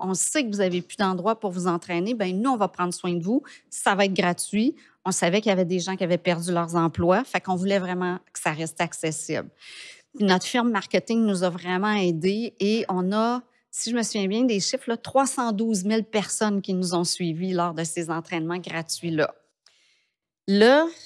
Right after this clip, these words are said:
euh, le cash flow, il diminue, puis il diminue, puis il diminue.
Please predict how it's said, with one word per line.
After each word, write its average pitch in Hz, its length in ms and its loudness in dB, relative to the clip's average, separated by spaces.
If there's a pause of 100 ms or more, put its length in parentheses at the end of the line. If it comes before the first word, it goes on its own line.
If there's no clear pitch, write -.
(260)
euh, 170 240 -10
le 175 140 0
cash 180 380 -2
flow, 269 200 4
il 208 180 2
diminue, 202 560 4
puis 247 120 -4
il 190 60 -2
diminue, 196 440 2
puis 220 120 -4
il 180 40 -4
diminue. 185 600 2